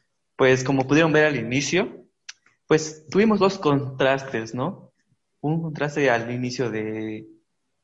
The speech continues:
algo triste, una perspectiva del maestro al ver a uno de sus alumnos linchado,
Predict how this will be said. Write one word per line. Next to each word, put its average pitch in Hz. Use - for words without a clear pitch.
algo 135
triste, -
una 139
perspectiva 135
del 120
maestro 127
al 120
ver 123
a 117
uno 127
de 123
sus -
alumnos 123
linchado, 123